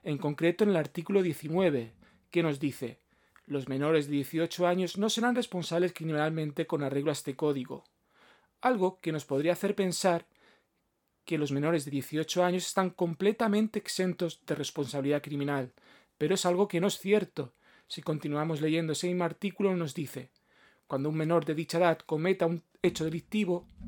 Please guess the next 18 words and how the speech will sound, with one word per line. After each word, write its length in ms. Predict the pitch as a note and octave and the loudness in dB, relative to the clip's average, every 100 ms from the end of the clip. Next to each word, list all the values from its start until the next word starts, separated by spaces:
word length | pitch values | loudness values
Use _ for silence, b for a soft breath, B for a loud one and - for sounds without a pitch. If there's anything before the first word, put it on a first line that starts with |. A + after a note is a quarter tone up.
| - - | -12 -4
podrá 200 | E3+ G3+ | 0 2
ser 180 | B3+ B3+ | 2 0
responsable 560 | - G3 E3+ F3+ G3 | 0 -2 2 4 4
con 140 | G3 E3 | 2 0
arreglo 280 | D#3+ D#3+ F#3 | 2 4 4
a 20 | |
lo 60 | |
dispuesto 460 | E3 - - D3+ F3+ | 4 -2 -4 -2 0
en 40 | |
la 80 | E3 | 2
ley 160 | D3+ D3+ | 2 2
que 140 | F3 | 0
regula 260 | D#3+ C#3 D#3+ | 2 4 4
la 80 | D3+ | 4
responsabilidad 540 | - C#3+ - C#3+ C#3+ | 0 -8 -2 -2 0
penal 320 | D#3 C#3+ C#3+ | -2 0 0
del 100 | D3 | 0
menor". 380 | B2 C#3 D3 | 0 0 -2